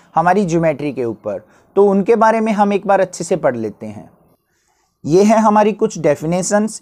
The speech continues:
इसके बाद हम एक्सियोम्स पढ़ेंगे, पोस्टुलेट्स पढ़ेंगे। जिसको ये डेफिनेशन, ऑक्सियोम्स और पोस्टुलेट्स क्लियर हो गए,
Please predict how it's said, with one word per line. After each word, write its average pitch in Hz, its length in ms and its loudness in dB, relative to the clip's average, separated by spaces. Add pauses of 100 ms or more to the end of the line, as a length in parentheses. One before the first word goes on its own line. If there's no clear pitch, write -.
इसके 175 280 0
बाद 214 280 2
हम 202 280 2
एक्सियोम्स 165 520 0
पढ़ेंगे, 190 480 2
पोस्टुलेट्स 175 680 0
पढ़ेंगे। 175 480 0 (460)
जिसको 220 480 2
ये 196 180 2
डेफिनेशन, 196 760 0
ऑक्सियोम्स 190 560 2
और 202 160 4
पोस्टुलेट्स 190 680 -2
क्लियर 202 320 0
हो 190 120 2
गए, 180 260 -2